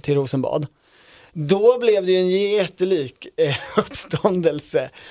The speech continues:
och ett ifrågasättande för att Socialdemokraterna hade gjort något så skumt som att, eh, hyra in amerikanska konsulter för att rådge, eh, partiet i valstrategi och, och analys av opinion och sådär.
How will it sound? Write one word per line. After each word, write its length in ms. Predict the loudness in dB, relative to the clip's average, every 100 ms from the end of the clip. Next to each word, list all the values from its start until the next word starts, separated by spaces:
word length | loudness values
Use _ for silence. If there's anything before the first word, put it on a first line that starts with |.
| -20 -20 -4 0
och 400 | 0 -2 -8 -6
ett 120 | -2
ifrågasättande 1300 | 0 2 4 2 0 0 -2 -2 0 0 2 -2 -4
för 160 | 0 2
att 280 | 2 -4 -20 -20 -20 -8
Socialdemokraterna 960 | -2 2 2 2 -2 2 2 2 0
hade 140 | 0 2
gjort 200 | 0 0
något 180 | 0
så 320 | 0 0 2 0
skumt 440 | 2 2 2 -4 -18 -20 _ -20 -20 -14
som 380 | 0 2 4 2
att, 240 | 0 -4 -16 -14 -10 -6
eh, 100 | -6 -6 _ _ -8 0
hyra 420 | 2 4 4 2
in 320 | 2 2 2
amerikanska 960 | 2 2 2 2 2 2 2 -2 -2 -4
konsulter 920 | 0 0 0 2 2 2 -2 -2 -2
för 160 | -2 -2
att 160 | 0
rådge, 920 | 0 2 2 0 0 0 0 0 -2 -4
eh, 320 | -2 -2 -2
partiet 500 | -4 -2 0 -2 -6
i 40 | 0
valstrategi 1040 | 2 2 -2 -4 -4 -4 -4 -2 0 0
och, 280 | 0 -2 -2
och 120 | -2 0
analys 540 | 0 0 -2 -4 -4
av 260 | -2 0 -2
opinion 540 | -2 2 2 2 0
och 80 | -2
sådär. 300 | -2 -6 -8